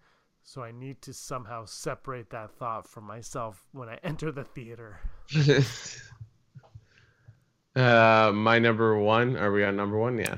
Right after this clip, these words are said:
Speaker 1: Yep.
Speaker 2: My number one is Obi-Wan <laughs> because he's a, he's been the original Force Ghost, and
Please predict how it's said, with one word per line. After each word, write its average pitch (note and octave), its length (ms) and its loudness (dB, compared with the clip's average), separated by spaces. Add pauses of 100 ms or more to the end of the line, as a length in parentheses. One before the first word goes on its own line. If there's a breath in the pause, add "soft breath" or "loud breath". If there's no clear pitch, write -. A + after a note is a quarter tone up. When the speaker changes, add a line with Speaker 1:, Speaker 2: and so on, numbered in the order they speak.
(120)
Speaker 1:
Yep. A#2+ 260 -16
Speaker 2:
My A#2+ 60 -8
number A2+ 280 -2
one A#2+ 340 4
is G2+ 220 -4
Obi-Wan F#2+ 600 2
<laughs> - 20 -20
because - 560 -10 (840)
he's G#2+ 160 0
a, A2 240 2
he's A2 220 -2
been A#2+ 240 2
the G#2+ 320 0
original C3 540 2
Force B2+ 320 4
Ghost, A#2 360 2 (840 loud breath)
and F#2+ 880 2